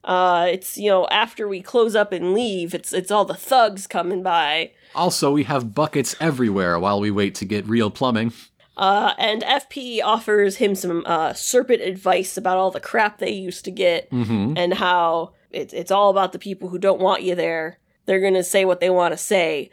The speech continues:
Speaker 1: but here's what you should do. You should invite the locals over and show them who you really are, like the Serpents did. And I'm like, "I don't think the Serpents did that."
Speaker 2: <laughs> I mean, they tried, and then they got chased out to the circus camp, if you'll remember.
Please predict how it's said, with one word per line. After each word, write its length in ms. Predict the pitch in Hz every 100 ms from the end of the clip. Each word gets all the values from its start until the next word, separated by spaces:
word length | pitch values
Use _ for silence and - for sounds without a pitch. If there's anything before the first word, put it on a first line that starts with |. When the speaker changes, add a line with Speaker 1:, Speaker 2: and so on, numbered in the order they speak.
| _
Speaker 1:
but 100 | -
here's 260 | 175 202 190
what 120 | 190
you 100 | 160
should 240 | 165 165 165
do. 320 | 202 185 113 _ _
You 180 | - 240
should 200 | - 202
invite 360 | 185 175 220 -
the 80 | 180
locals 480 | 190 214 190 180
over 280 | 170 165 165
and 120 | 175
show 180 | 165 220
them 180 | 202 190
who 100 | 226
you 180 | 196 185
really 420 | 170 240 202 175
are, 360 | 175 165 160 190
like 220 | - -
the 80 | -
Serpents 640 | - - 254 240 175 -
did. 280 | - 165 127
And 120 | 196
I'm 100 | 208 214
like, 260 | 190 143 -
"I 120 | 185
don't 160 | 202 233
think 160 | 220
the 80 | -
Serpents 380 | 196 214 - 202
did 220 | 294 302
that." 280 | - 147 185
Speaker 2:
<laughs> 1700 | 175 740 762 807 605 466 - 453 - 403 - 415 - _ - - -
I 120 | 196
mean, 160 | 185 175
they 140 | 156
tried, 400 | 123 151 147 113 95
and 120 | 98
then 140 | 113
they 120 | 113
got 320 | 110 104 95 -
chased 320 | 120 113 -
out 220 | 104 95
to 100 | 104
the 100 | 92
circus 440 | - 131 131 104
camp, 340 | - 113 87 80
if 140 | -
you'll 180 | 101 113
remember. 500 | 233 392 294 285